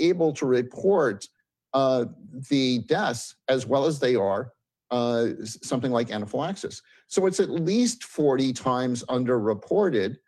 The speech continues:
and probably more, which says that there are at least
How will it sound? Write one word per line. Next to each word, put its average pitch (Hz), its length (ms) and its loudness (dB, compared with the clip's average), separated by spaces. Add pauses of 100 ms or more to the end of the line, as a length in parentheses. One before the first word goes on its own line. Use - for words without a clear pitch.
(460)
and 139 380 -2
probably 180 580 2
more, 113 480 2 (160)
which 170 240 0
says 190 320 0
that 180 180 -2
there 180 140 2
are - 80 -2
at 156 220 -4
least 143 320 -2